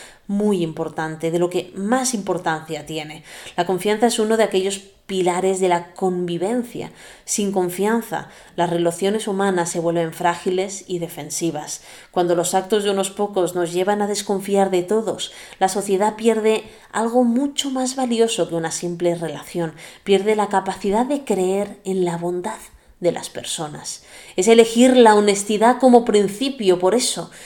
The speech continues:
ser honrado sigue siendo una elección fundamental, porque a veces parezca aunque a veces parezca que quienes actúan mal obtienen ventajas rápidas, la honestidad construye algo,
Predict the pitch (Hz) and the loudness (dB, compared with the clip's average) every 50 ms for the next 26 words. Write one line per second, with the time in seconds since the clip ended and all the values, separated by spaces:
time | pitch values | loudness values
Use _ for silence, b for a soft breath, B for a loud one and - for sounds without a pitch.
0 | B B B B - 269 294 330 294 254 226 220 208 196 180 165 160 156 160 B | B B B B 2 4 4 4 4 4 4 6 6 4 4 2 0 -6 -8 B
1 | B B B B - - 208 202 247 247 - - 214 214 220 214 208 196 175 170 | B B B B -6 -4 0 2 2 2 0 0 0 2 2 2 2 0 0 0
2 | 160 170 175 185 196 208 202 202 214 214 202 202 208 202 - - 196 180 170 151 | 0 0 0 0 -2 -2 -2 0 0 2 2 2 0 -2 -2 -2 0 0 0 -2
3 | 151 - - 170 156 147 151 147 147 147 151 147 - 156 156 151 - B B B | -6 -8 -8 -8 -6 -8 -10 -10 -12 -14 -10 -6 -6 -6 -6 -6 -12 B B B
4 | B B B - 180 175 196 185 180 185 190 190 220 214 214 - - 185 175 180 | B B B -2 2 4 6 6 6 6 4 2 0 -2 0 2 2 2 4 4
5 | 190 208 202 202 - - 160 - - - - - - _ _ - 214 208 190 202 | 2 2 0 -4 -4 -4 -4 -4 -6 -12 -18 -20 -20 _ _ 0 0 0 0 0
6 | 190 175 165 196 233 233 311 277 - - 175 170 180 185 180 180 - 160 151 - | -2 0 2 2 0 2 0 -4 -2 -2 0 2 2 0 0 -2 -6 -8 -8 -8
7 | B B B B B B B B - 214 190 202 196 196 190 180 175 160 170 165 | B B B B B B B B -4 -4 -2 -2 0 0 0 0 0 -2 -4 -6
8 | - - 196 196 196 196 196 190 196 196 196 190 180 190 - 185 185 185 185 180 | -4 -2 2 2 2 2 2 2 2 2 2 2 0 0 2 2 2 4 2 2
9 | 175 170 170 170 175 170 - 170 165 170 190 214 233 - 196 170 185 - - - | 0 0 0 0 -2 -2 -4 -6 -4 -2 0 -2 0 0 0 -2 -2 -4 -8 -8
10 | - - - B B B B B 185 185 185 185 180 185 - 190 180 196 220 233 | -10 -12 -12 B B B B B 4 4 4 4 0 0 0 2 2 4 2 2
11 | 233 - - 208 196 208 - - 214 220 220 202 226 220 208 190 185 190 180 185 | 0 -2 -4 -4 -4 -4 -4 -2 -2 -2 0 0 0 2 4 4 4 4 4 2
12 | 190 190 | 0 -2